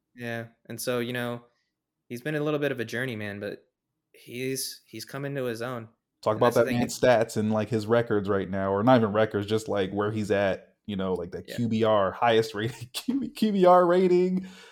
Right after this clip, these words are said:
Speaker 1: Yeah.
Speaker 2: Oh, man.
Speaker 1: Like
Speaker 2: Accurate, accurate passer.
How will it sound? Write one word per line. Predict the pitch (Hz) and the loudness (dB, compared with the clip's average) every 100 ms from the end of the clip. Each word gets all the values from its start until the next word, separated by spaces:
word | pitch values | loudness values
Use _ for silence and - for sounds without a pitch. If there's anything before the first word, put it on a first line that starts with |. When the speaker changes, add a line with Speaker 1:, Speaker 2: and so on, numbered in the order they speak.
| _ | _
Speaker 1:
Yeah. | 220 254 | -8 -6
Speaker 2:
Oh, | - 98 101 95 | -4 -2 -2 -4
man. | 90 92 | -4 -4
Speaker 1:
Like | 90 117 | 0 2
Speaker 2:
Accurate, | 131 143 143 139 - - | 4 10 10 10 4 -6
accurate | 107 113 127 147 151 | -2 0 4 8 8
passer. | 147 123 131 147 139 156 | 6 2 2 0 0 -2